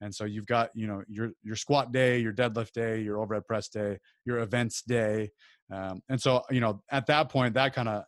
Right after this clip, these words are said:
uh, changed my whole approach to training. And I thought, "Yeah, you know, whatever I'm doing, I want it to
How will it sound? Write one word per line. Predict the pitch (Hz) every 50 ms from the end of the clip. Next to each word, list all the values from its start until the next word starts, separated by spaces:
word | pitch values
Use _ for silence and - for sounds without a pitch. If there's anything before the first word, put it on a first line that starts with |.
| _ _ -
uh, | 104 101 98 95 95 - _ _ _ _ _ _ _
changed | - - - 151 151 143 139 127 110 107
my | 127 127 123
whole | 117 117 117 113
approach | 110 - - 120 110 - -
to | -
training. | 98 - 123 120 117 113 113 110
And | 107 104
I | 107 101 107 120 120
thought, | - 123 117 113 107 - _ _ _ _ _ _ -
"Yeah, | 143 143 131
you | 120 113
know, | 117 123 123 123 - _
whatever | - 117 127 135 147 139 160
I'm | 156 156 151 131
doing, | 117 139 147 156 160 151
I | 120 113
want | 113 120 131 131
it | 131 123
to | - 123 120 110 104 107